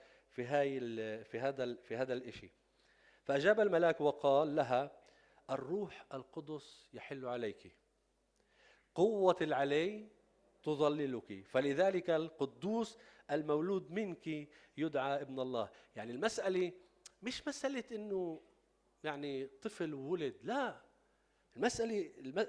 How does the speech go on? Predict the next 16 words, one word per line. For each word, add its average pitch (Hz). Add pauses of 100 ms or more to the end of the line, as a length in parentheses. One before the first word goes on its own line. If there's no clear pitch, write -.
مسألة 202
صعبة 214
وكبيرة 165
وطويلة 151
و-، 123
و-، 123
ومجيدة. 139 (840)
استدعت 233 (320)
إنه 170
الروح 180
القدس 190
يحل 160 (420)
على 131
العذراء 120 (480)
لكي 180
تستقبل 180